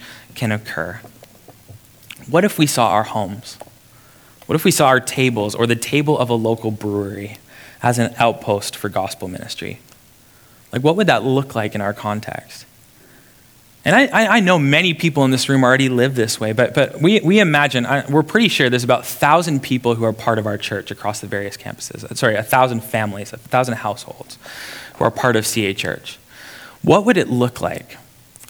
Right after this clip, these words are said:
if each of those people in the neighborhoods and the workplaces and the diversities of where they live and who they live with, what would it look like if each of us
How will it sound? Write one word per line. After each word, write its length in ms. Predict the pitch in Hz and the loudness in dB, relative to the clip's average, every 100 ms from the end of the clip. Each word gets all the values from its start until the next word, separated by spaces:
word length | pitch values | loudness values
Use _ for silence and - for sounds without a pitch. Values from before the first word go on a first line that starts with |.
| - | -2
if 260 | 120 - | -2 -2
each 200 | 160 175 | -2 0
of 120 | 170 131 | 0 0
those 200 | 123 117 | 0 -2
people 400 | - 117 117 104 | -6 -8 -6 -6
in 140 | 110 | -4
the 80 | 104 | -4
neighborhoods 800 | 104 117 123 135 135 135 131 131 | -2 -2 -2 -4 -2 -2 -4 -6
and 180 | 113 107 | -6 -6
the 80 | 95 | -8
workplaces 920 | 92 120 127 - 127 120 - 120 113 | -4 -4 -4 -6 -4 -2 -2 -4 -4
and 120 | 113 | -6
the 40 | 107 | -4
diversities 800 | 101 101 117 127 - 131 131 | -4 -2 -2 -2 -2 -4 -4
of 120 | 110 107 | -4 -6
where 140 | 107 | -4
they 140 | 107 | -4
live 320 | 104 113 135 117 | -4 0 0 0
and 100 | 110 | -6
who 140 | 131 | -4
they 140 | 123 | -4
live 220 | 113 113 107 | -4 -6 -6
with, 140 | 107 | -8
what 120 | 131 | -8
would 80 | 208 | -4
it 80 | 147 | -2
look 200 | 123 - | -2 -2
like 160 | 117 | -6
if 120 | 113 - 147 | -6 -10 -6
each 220 | 156 - | -4 -2
of 140 | 123 | -4
us 380 | 101 98 - - | -4 -6 -12 -16